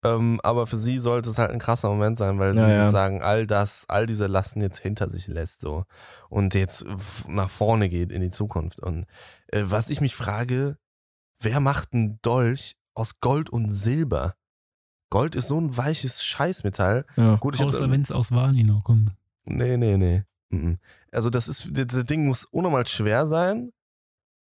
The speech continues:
Speaker 1: Gut, die Klinge war aus Silber, hab ich jetzt gesehen. Und das kann ja sein, also ich weiß jetzt nicht, ob Silber das geeignetste Ding für Klingen ist, aber es gibt ja auch Silberbesteck so, aber
Speaker 3: Ich mein, der Witcher hat auch ein Silberschwert.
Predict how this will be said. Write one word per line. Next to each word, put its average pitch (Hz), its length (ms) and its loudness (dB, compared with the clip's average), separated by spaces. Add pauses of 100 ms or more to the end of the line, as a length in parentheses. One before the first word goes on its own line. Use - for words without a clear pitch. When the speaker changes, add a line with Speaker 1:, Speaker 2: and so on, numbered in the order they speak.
Speaker 1:
Gut, 135 160 -2
die 135 60 0
Klinge 160 360 0
war 135 160 0
aus 120 160 0
Silber, 147 260 0
hab 160 100 0
ich 156 80 -4
jetzt 156 160 -6
gesehen. 143 400 -2
Und 76 580 -4
das - 200 -4
kann 123 140 0
ja 113 120 2
sein, 107 200 0
also 107 160 0
ich 104 40 0
weiß 113 100 -2
jetzt 107 100 -6
nicht, 110 140 -2
ob 101 100 -2
Silber 107 220 0
das 98 240 0
geeignetste 78 500 -4
Ding 110 300 -2
für - 140 -10
Klingen 139 340 -2
ist, 156 220 -4
aber 67 100 -2
es 98 80 -4
gibt 120 140 -6
ja 98 60 0
auch 98 60 -4
Silberbesteck 104 640 -2
so, 143 280 -2
aber 101 360 -2
Speaker 3:
Ich 123 160 -4
mein, 131 160 2
der 117 160 2
Witcher 143 240 -2
hat 147 60 -4
auch 151 140 -2
ein 143 60 2
Silberschwert. 113 520 2